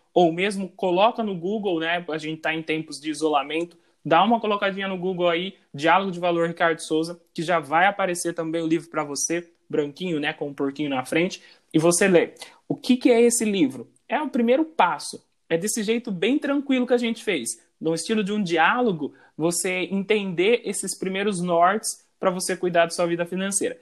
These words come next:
Sem linguagem técnica, aquele negócio complicado, né? Passo dois, ou livro dois, é... O Dinheiro é Familiar. Esse livro vai tá sendo lançado esse ano ainda.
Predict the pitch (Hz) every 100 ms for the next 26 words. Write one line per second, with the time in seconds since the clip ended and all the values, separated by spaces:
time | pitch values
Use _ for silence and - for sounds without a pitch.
0 | _ - - 196 208 220 208 175 170 180
1 | 180 165 - 175 175 156 151 170 160 160
2 | 156 160 156 - 160 151 151 - - _
3 | _ _ _ _ - 123 123 - _ _
4 | - 196 190 - 220 220 - 139 170 175
5 | 139 156 143 196 202 160 165 156 110 -
6 | _ - 151 147 143 131 127 120 - _
7 | - 151 180 175 196 202 190 208 202 202
8 | 202 143 113 _ - 170 175 165 202 220
9 | 185 180 180 170 180 180 180 175 170 -
10 | 165 180 180 - 196 220 - 202 202 220
11 | 180 127 120